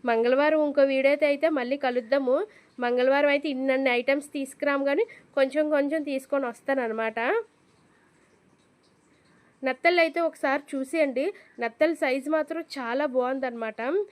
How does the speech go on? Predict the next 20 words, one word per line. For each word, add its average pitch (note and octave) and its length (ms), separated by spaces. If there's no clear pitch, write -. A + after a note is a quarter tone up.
నత్తళ్ళు D#4 400
ఎంత B3+ 140
రేట్ C#4 240
అయినా D#4+ 240
హార్బర్లో C4+ 540
వేసేసుకుంటారు, C4 840
కానీ D4 320
ఇక్కడ C#4 180
హాఫ్ B3 240
కేజీలు D4+ 380
అవుతాయి, C4+ 380
కేజీలు B3+ 420
అయితే C4+ 220
అవ్వవు A#3+ 300
అనమాట. A#3 320
చూసారా, C4 360
ఎంత A3+ 160
రేట్ C4+ 220
అయినా D#4+ 160
హార్బర్లో C4 480